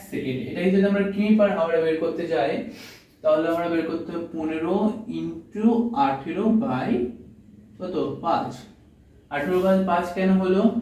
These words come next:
আমরা জানি ছত্রিশশো সেকেন্ড এক ঘন্টা হয় আর হাজার মিটারে এক কিমি যায়। তো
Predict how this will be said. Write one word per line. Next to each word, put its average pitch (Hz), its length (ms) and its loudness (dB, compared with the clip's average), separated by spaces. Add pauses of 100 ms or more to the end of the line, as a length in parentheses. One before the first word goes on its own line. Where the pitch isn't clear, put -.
(120)
আমরা 143 240 -4
জানি 151 240 -2
ছত্রিশশো 151 840 -4 (240)
সেকেন্ড 156 520 -2
এক 160 200 -2
ঘন্টা 165 420 -6
হয় 190 240 -2 (120)
আর 127 220 -6
হাজার 135 360 -2 (540)
মিটারে 151 500 0 (520)
এক 190 200 -4
কিমি 135 260 0
যায়। - 220 -2 (340)
তো - 100 -16